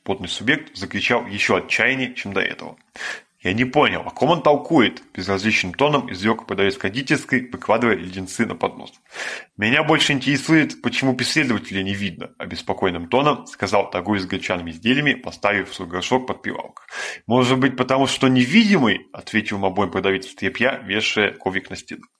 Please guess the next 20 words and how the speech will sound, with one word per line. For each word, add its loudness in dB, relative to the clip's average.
"Невидимый?" 2
"Как 2
это 2
возможно?" — 2
угрюмо 0
проворчал -2
торговец -6
игрушками, 0
укладывая -2
кукол -4
в -16
ящик. -6
"Как -2
бы -2
то -2
ни 2
было, 4
тут -4
что-то 0
нечисто", — 2